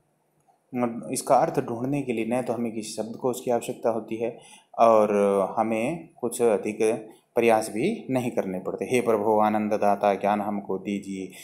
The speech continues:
शीघ्र सारे दुर्गुणों को दूर हमसे कीजिए, लीजिए हमको शरण में हम सदाचारी बने, ब्रह्मचारी धर्म रक्षक वीर व्रत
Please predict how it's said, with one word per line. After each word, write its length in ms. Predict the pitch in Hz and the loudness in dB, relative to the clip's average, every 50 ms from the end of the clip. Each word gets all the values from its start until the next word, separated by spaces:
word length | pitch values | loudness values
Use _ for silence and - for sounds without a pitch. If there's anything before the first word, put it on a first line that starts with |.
| - - - | -20 -16 -6
शीघ्र 320 | - 143 131 - 120 110 | -2 -2 -2 0 -2 -2
सारे 320 | 101 - 107 101 101 101 98 | 0 2 2 4 4 2 0
दुर्गुणों 520 | - - 110 110 107 107 104 104 101 98 | 0 0 0 0 0 -2 -2 -2 -2 -2
को 140 | 101 98 95 | -2 -4 -6
दूर 300 | 92 98 104 104 104 92 | -4 -4 -4 -4 -2 -2
हमसे 300 | 101 101 98 98 - 98 | -4 -4 -4 -4 -6 -8
कीजिए, 640 | 95 - - 95 95 92 - 98 95 90 87 85 - - _ _ _ _ _ 101 | -8 -8 -8 -8 -8 -8 -8 -8 -8 -8 -8 -10 -14 -20 _ _ _ _ _ -8
लीजिए 580 | 101 107 117 117 113 117 110 107 107 107 104 | -2 0 0 2 2 0 0 0 0 0 0
हमको 380 | 104 107 104 98 - 110 104 101 | 0 -2 -4 -4 -2 -2 -2 -2
शरण 300 | - 107 98 98 101 98 | -2 -2 -2 -2 -2 -2
में 180 | 98 98 92 - - | -4 -6 -6 -8 -8
हम 120 | 117 107 | -8 -6
सदाचारी 680 | 104 - 101 98 101 95 92 - 92 92 92 92 92 90 | -4 -2 0 0 0 0 0 0 -2 -2 -2 -2 -6 -10
बने, 360 | 95 92 90 87 90 98 - - | -10 -10 -10 -10 -12 -14 -4 0
ब्रह्मचारी 640 | 123 147 147 139 117 - - 95 92 90 92 92 | 0 2 2 0 -2 -2 0 0 0 0 -2 -8
धर्म 340 | 92 - - - 110 101 87 95 | -10 -10 -10 -8 -8 -8 -8 -8
रक्षक 320 | 95 90 - - 107 - 95 | -10 -12 -12 -14 -14 -14 -14
वीर 260 | 92 101 101 101 101 | -12 -10 -10 -10 -8
व्रत 540 | - 98 - - - 120 160 214 247 - | -10 -12 -12 -8 -4 -2 -2 -2 -4 -8